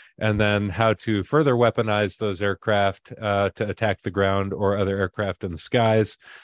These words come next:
And by World War Two, we had developed our Army Air Corps significantly, and other countries had beat us to it. I mean, uh, Britain, uh, Great Britain had, uh,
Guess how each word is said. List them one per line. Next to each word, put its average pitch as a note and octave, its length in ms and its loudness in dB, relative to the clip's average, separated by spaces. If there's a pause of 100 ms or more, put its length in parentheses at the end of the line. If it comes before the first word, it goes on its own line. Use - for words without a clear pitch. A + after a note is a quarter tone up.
(200)
And G2+ 140 0
by G2+ 160 4
World G2 240 0
War F#2 120 0
Two, A#2 540 0 (160)
we G#2 140 -2
had G2 100 -6
developed G2 560 -2 (180)
our F2+ 360 -4 (580)
Army G#2+ 420 2
Air B2+ 160 2
Corps F2+ 460 0 (160)
significantly, F2+ 880 -4 (720)
and G2+ 160 0
other A#2 180 2
countries G2 520 -2
had F2 160 -4
beat G#2 160 2
us - 160 -4
to - 180 0
it. F#2+ 220 -2
I F#2 40 0
mean, F2+ 300 -4 (120)
uh, F#2 220 -2
Britain, F#2+ 460 -2 (1040)
uh, G2 140 0
Great G#2+ 240 0
Britain A#2+ 240 0
had, F2+ 440 -6
uh, F#2 320 -2